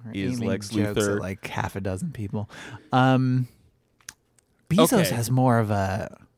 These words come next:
Speaker 1: Lex Luthor look, though. He has the
Speaker 2: Yeah.
Speaker 1: look down.
Speaker 2: That's true. Um, so the Alcinius is quick to, like, diffuse the tension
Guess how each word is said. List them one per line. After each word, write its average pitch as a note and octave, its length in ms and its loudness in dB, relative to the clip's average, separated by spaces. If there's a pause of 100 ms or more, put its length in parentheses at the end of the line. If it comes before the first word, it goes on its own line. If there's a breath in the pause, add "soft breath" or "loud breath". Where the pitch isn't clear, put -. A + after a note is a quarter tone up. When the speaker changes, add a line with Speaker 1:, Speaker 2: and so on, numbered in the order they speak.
(200)
Speaker 1:
Lex A#2 260 0
Luthor A2+ 360 0
look, G#2+ 420 -2
though. - 520 -12
He B2+ 80 0
has B2 160 4
the A2 100 -2
Speaker 2:
Yeah. G#2+ 120 -2
Speaker 1:
look G#2+ 220 -2
down. C#2 420 -10 (100)
Speaker 2:
That's - 260 -8
true. - 280 -16 (380)
Um, A#2 460 0 (220)
so F#3+ 540 2 (300)
the C3+ 360 2
Alcinius G3+ 480 -2
is E3 100 -6
quick - 320 -4
to, D3+ 140 -4
like, B2+ 180 -2
diffuse A2+ 640 -2
the A2 100 -4
tension G#2 680 -6